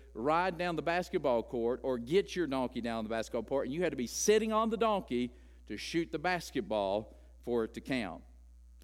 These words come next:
Well, man, I learned that is not a beast that wants to be ridden. They have more moves. They have more moves than John Travolta.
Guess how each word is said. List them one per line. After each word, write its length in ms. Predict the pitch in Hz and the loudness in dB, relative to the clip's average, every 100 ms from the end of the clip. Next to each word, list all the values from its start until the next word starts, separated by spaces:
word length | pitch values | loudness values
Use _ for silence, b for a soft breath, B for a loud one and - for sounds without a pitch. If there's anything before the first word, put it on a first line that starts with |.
| - | -12
Well, 200 | 117 135 | 0 2
man, 320 | 131 139 147 135 b b b 120 | 4 2 0 -2 b b b 2
I 120 | 151 | 2
learned 520 | 147 160 165 135 107 B B 113 | 4 2 2 0 -2 B B 2
that 220 | 180 233 | 4 4
is 160 | 160 | 2
not 220 | 147 175 147 | 2 2 2
a 40 | |
beast 440 | 110 147 151 - | 2 2 2 -2
that 120 | 123 113 | -2 0
wants 280 | 135 135 | 0 -2
to 80 | - | -2
be 140 | 117 104 | 0 0
ridden. 480 | 104 98 85 78 - - - b b | 0 0 -2 -10 -14 -20 -20 b b
They 300 | 120 156 240 | 2 6 6
have 260 | 220 180 143 | 6 4 2
more 340 | 147 175 220 | 2 2 2
moves. 760 | 202 143 110 104 127 147 - - b b b b b | 2 4 4 4 0 -4 -12 -14 b b b b b
They 200 | 147 214 | 4 6
have 140 | 180 | 4
more 300 | 151 185 220 | 2 2 2
moves 540 | 185 139 131 139 156 - | 2 4 6 4 2 -2
than 200 | 143 131 | -2 0
John 260 | 147 160 | 0 0
Travolta. 680 | 156 151 143 131 113 90 | 0 2 4 4 2 -6